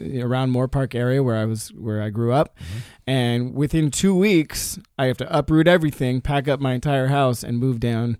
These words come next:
Speaker 1: to a place that I've never, you know, I've
Speaker 2: Y-, a different diocese.
Speaker 1: different, whole different diocese. I'm gonna be right by Disneyland. So, uh,
Speaker 2: Sick.
Speaker 1: when you guys come to
Speaker 2: Are you gonna get an annual pass?
Speaker 1: Probably not. <laughs> I don't like, there's so many lines. I'm not a line person.
Speaker 2: I know.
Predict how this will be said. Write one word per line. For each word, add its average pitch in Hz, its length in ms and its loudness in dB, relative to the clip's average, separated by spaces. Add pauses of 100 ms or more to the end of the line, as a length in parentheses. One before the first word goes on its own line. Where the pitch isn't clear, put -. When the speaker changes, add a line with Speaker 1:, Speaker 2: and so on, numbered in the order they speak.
(300)
Speaker 1:
to 123 160 0
a 110 60 0
place 117 360 -2
that 117 120 -2
I've 107 160 -2
never, 107 360 -4 (220)
you 127 100 -2
know, 85 80 -4
I've 87 100 -8 (240)
Speaker 2:
Y-, 95 200 -4
a 95 60 -4
different 117 320 -2
diocese. 120 540 -2
Speaker 1:
different, 135 380 0
whole 156 120 6
different 180 260 2
diocese. 180 540 2
I'm - 80 -6
gonna 175 120 6
be 185 100 6
right 175 180 6
by 165 120 6
Disneyland. 139 580 2 (120)
So, 123 260 -4
uh, 131 140 2
Speaker 2:
Sick. 101 400 -4
Speaker 1:
when 135 80 0
you 127 60 2
guys 127 160 2
come 131 220 0
to 120 60 4
Speaker 2:
Are 120 40 4
you 120 60 2
gonna 123 160 2
get 113 100 2
an 107 80 -6
annual 101 320 -2
pass? 95 560 -8
Speaker 1:
Probably 110 260 -4
not. 92 320 -6
<laughs> - 840 -8
I - 60 -2
don't 185 120 4
like, 214 220 2
there's 151 200 -4
so 208 80 0
many 226 140 2
lines. 123 520 -2
I'm 139 100 0
not 160 140 0
a 170 40 -4
line 98 400 -6
person. 92 340 -10
Speaker 2:
I 104 100 -4
know. 117 120 -12